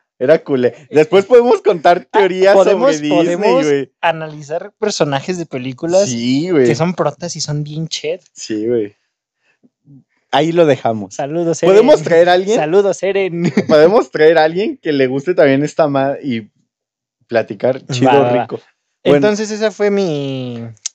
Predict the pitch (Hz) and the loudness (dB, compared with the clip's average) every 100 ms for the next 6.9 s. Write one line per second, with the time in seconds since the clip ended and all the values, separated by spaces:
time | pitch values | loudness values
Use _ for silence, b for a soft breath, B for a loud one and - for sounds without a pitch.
0 | _ _ 170 139 127 135 160 147 131 110 | _ _ -10 -8 -6 0 0 0 -4 -12
1 | - - - 113 113 - 117 104 147 135 | -12 -18 -16 -8 -8 -6 -8 -6 -8 -8
2 | 135 - 110 101 202 190 - 90 - 110 | -10 -14 -18 -10 -8 -8 -12 -14 -10 -8
3 | 101 190 269 226 160 135 135 143 143 139 | -8 -6 -4 -4 -4 -14 -16 -14 -12 -12
4 | 131 151 151 - 156 165 - - 523 - | -14 -16 -14 -12 -10 -8 -4 0 2 2
5 | - 220 - 175 - 143 143 147 143 143 | -2 -6 -14 -20 -10 -2 0 0 -2 -4
6 | 143 139 123 123 135 127 127 117 110 | 0 -2 -2 -6 -6 -2 -4 -4 -10